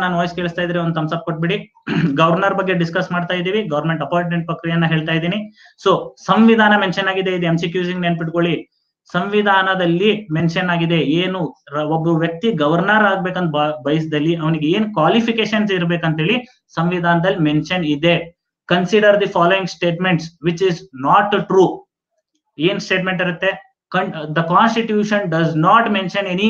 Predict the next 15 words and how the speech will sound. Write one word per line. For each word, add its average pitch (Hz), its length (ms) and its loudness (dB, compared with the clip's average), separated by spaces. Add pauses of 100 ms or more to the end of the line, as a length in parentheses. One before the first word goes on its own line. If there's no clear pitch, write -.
(140)
qualification 185 560 -4
for 180 200 -4
the 175 120 -2
office 165 440 -2
of 175 40 -2
governor. 156 480 2 (200)
ತಪ್ಪು 165 300 -4
statement 156 500 -2
ಅದು. 147 400 -2 (400)
ಸಂವಿಧಾನದಲ್ಲಿ 165 600 2
ಎರಡು 214 440 2
conditions 175 480 -2
ಅನ್ನ 160 140 0
mention 151 400 -2
ಮಾಡಿದ್ದಾರೆ. 143 640 -4